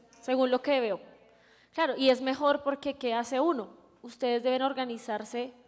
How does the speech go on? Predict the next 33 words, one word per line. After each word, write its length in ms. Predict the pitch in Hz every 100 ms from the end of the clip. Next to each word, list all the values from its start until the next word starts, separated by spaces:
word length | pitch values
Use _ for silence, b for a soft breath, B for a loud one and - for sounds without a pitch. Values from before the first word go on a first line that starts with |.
| _
porque 340 | 240 240 240
yo 140 | 233 226
sé 180 | 240 226
que 160 | 254
algunos, 640 | 254 247 254 240 240 240 B B B B B -
yo, 160 | 220 214
si 160 | 254
no 200 | 233 220
por 180 | 220 254
decir 280 | 254 240 254
todos, 400 | 254 226 220 -
trabajamos. 680 | 247 214 226 285 196 - - b b b b b
Y 140 | 262 269
uno 200 | 262 262
tiene 240 | 277 269
que 320 | 277 277 254
el 120 | 233
día 180 | 220 254
de 80 | 240
la 100 | 254
conferencia 760 | 262 277 277 247 226 226 247 233
o 140 | 240
quedarse 400 | 247 247 247 269
en 80 | 339
el 120 | 349
trabajo 540 | 339 294 262 269 339 381
o 100 | 277
movilizarse 600 | 254 247 233 233 226 220
más 160 | 240 247
temprano 340 | 269 254 254
a 40 | 254
la 140 | 226
casa 280 | 233 220